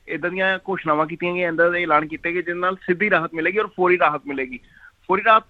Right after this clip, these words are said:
ਤੋਂ ਮੇਰਾ ਮਤਲਬ ਇਹ ਵਾ ਕਿ ਜਦੋਂ ਆਪਾਂ ਬਾਹਰ ਚੱਲ ਜਾਂਦੇ ਹਾਂ, ਜਿਸ ਤਰ੍ਹਾਂ ਤੁਹਾਡੇ ਵਰਗੇ ਸੱਜਣ ਨੇ ਜਿਹੜੇ ਬਾਹਰ ਚੱਲ ਜਾਂਦੇ ਆ, ਉਹਨਾਂ ਦੀਆਂ ਪ੍ਰਾਪਰਟੀਆਂ ਇੱਥੇ ਰਹਿ ਜਾਂਦੀਆਂ, ਫਿਰ ਉਹਨਾਂ ਨੂੰ ਨਾ ਪ੍ਰਾਪਰਟੀ ਵੇਚਣ 'ਚ ਬੜੀ ਦਿੱਕਤ ਆਉਂਦੀ ਹੈ। ਤੇ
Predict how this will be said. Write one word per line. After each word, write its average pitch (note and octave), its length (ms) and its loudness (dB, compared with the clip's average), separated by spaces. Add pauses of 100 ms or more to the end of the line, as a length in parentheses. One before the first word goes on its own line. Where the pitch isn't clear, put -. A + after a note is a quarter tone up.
(160)
ਤੋਂ A#3 180 4 (140)
ਮੇਰਾ G3 200 0
ਮਤਲਬ G3 300 -4
ਇਹ G#3 80 0
ਵਾ A3 100 2
ਕਿ A3+ 140 -4
ਜਦੋਂ G3 240 0
ਆਪਾਂ G#3 220 2
ਬਾਹਰ E3 320 2
ਚੱਲ F3 180 -4
ਜਾਂਦੇ F3 200 -4
ਹਾਂ, E3+ 80 -4
ਜਿਸ E3 120 -10
ਤਰ੍ਹਾਂ F3+ 160 -4
ਤੁਹਾਡੇ E3 240 -4
ਵਰਗੇ D#3 200 -4
ਸੱਜਣ D3+ 320 -4
ਨੇ D3+ 240 -6 (480)
ਜਿਹੜੇ F3 140 4
ਬਾਹਰ D#3+ 220 4
ਚੱਲ F3+ 180 -4
ਜਾਂਦੇ F3 160 -4
ਆ, F#3+ 40 0
ਉਹਨਾਂ F#3+ 100 -4
ਦੀਆਂ G3+ 120 -4
ਪ੍ਰਾਪਰਟੀਆਂ G3 420 -4
ਇੱਥੇ F#3 160 -4
ਰਹਿ D3 140 0
ਜਾਂਦੀਆਂ, C#3+ 320 -4
ਫਿਰ F#3 220 -4
ਉਹਨਾਂ G3+ 340 -2
ਨੂੰ G#3+ 120 -6
ਨਾ B3 80 2
ਪ੍ਰਾਪਰਟੀ G3+ 380 -2
ਵੇਚਣ F#3+ 340 0
'ਚ G3+ 60 -2
ਬੜੀ F3+ 200 2
ਦਿੱਕਤ D#3 320 0
ਆਉਂਦੀ A#2 300 0
ਹੈ। - 100 -2 (560)
ਤੇ G3 360 4